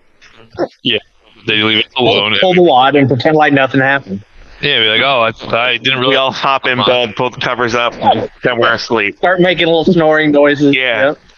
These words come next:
Speaker 2: Yep.
Speaker 1: Here's the deal. We know we need to get through this door. We know we can't kill three lur-, working Joes. So we have options. We all can sit in here till we die or get killed or return to the science experiment by this Devon guy.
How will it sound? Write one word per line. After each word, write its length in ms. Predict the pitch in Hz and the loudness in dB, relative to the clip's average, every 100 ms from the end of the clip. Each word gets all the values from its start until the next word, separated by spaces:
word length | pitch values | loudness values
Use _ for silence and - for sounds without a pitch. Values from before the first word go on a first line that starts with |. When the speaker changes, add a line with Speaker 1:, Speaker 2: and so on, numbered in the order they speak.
| 123 | -2
Speaker 2:
Yep. 180 | 117 123 | 0 2
Speaker 1:
Here's 260 | 180 220 | 2 2
the 60 | 160 | 0
deal. 240 | 139 101 | 0 0
We 120 | 120 143 | -2 0
know 140 | 214 | 0
we 120 | 254 | 0
need 140 | 208 165 | 0 0
to 40 | |
get 140 | 156 | -2
through 260 | - 151 127 | -2 0 0
this 80 | 107 | 0
door. 460 | 120 107 52 110 - _ - - | 0 0 -2 -8 -12 _ -18 -4
We 140 | 117 | -2
know 120 | 139 | 0
we 120 | 175 143 | -2 -2
can't 240 | 151 - | -6 -6
kill 220 | - 139 | -4 -6
three 340 | - 127 113 113 | -4 -2 0 0
lur-, 260 | 120 113 | 0 0
working 320 | 123 113 104 | 0 -2 -4
Joes. 520 | 98 123 98 78 107 - - - - - _ - | -2 -2 -2 -2 -6 -10 -18 -20 -20 -20 _ -8
So 120 | - | -2
we 60 | 139 | 0
have 120 | 156 | 0
options. 460 | 165 160 - 107 113 | 0 -2 -4 -6 -2
We 100 | 123 | -2
all 120 | 151 | -2
can 120 | 151 | -4
sit 180 | - 147 | -4 -4
in 40 | |
here 300 | 123 135 131 | -2 0 0
till 220 | 117 - 117 | -2 -2 -2
we 80 | |
die 320 | 107 113 113 117 | 0 0 0 0
or 140 | 107 | -2
get 200 | 101 98 | -2 -8
killed 320 | - 113 113 | -4 -2 -2
or 60 | 107 | -4
return 320 | 98 - 110 | -6 -4 -2
to 100 | 110 | 0
the 100 | 98 | -2
science 380 | - 113 107 98 | -2 -4 -4 -4
experiment 540 | 90 - 98 92 92 | -6 -2 -2 0 -2
by 120 | 98 87 | 0 0
this 160 | 90 - - - - - - | 0 -4 -20 -20 -20 -20 -8
Devon 320 | 123 107 87 | -6 -4 -6
guy. 380 | 87 71 53 - | -6 -10 -10 -20